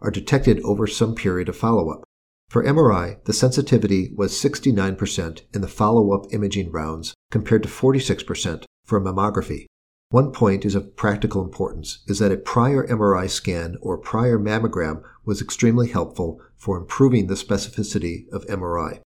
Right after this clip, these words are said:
Remember at the beginning, I noted a criticism of M R I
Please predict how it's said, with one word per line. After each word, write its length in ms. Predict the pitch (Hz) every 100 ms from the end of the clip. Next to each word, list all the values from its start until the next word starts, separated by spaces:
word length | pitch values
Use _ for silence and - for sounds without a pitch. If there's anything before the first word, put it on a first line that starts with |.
| _
Remember 300 | 120 117 135
at 80 | 139
the 60 | 123
beginning, 520 | 117 113 92 85 - _
I 60 | 110
noted 480 | 107 107 104 101 -
a 40 |
criticism 720 | - 143 147 110 95 98 95 120
of 140 | -
M 100 | 113
R 160 | 107 92
I 220 | 87